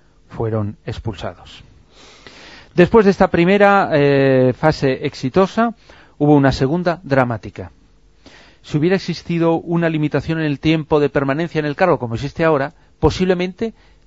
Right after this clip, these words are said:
Manglano habría pasado a la historia como el mejor director de la historia del csid, pero no fue así. En la segunda etapa, desbordado por tanto poder sin control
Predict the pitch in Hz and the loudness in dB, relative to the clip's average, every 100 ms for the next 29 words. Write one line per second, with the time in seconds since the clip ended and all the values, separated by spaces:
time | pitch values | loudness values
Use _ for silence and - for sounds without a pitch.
0 | _ _ - 131 131 151 160 - 131 147 | _ _ -6 -4 2 2 0 -2 0 2
1 | 165 143 131 127 117 107 139 127 117 - | 2 0 -2 -4 -6 -4 -2 -2 -4 -4
2 | 151 160 - 147 143 139 127 127 190 208 | -2 -2 -2 0 2 0 0 -2 0 0
3 | 185 180 170 - - 196 202 _ _ _ | -2 -4 -6 -4 0 0 0 _ _ _
4 | _ _ - 135 127 110 - 143 127 117 | _ _ -4 0 0 -2 0 0 0 -2
5 | 113 98 104 - 82 _ _ 131 127 127 | -4 -8 -14 -14 -20 _ _ -4 0 -2
6 | - 92 85 87 - _ _ - - - | -2 -10 -14 -20 -20 _ _ -20 -20 -20
7 | - - 131 127 131 143 147 139 190 214 | -18 -6 -2 -2 -2 -2 -2 0 0 0
8 | 214 135 120 117 139 143 131 117 139 139 | -2 -2 -4 -2 0 -2 -4 -6 -4 -4
9 | 120 123 127 113 135 131 120 117 156 147 | -2 -2 -2 -2 -4 -2 -2 0 2 2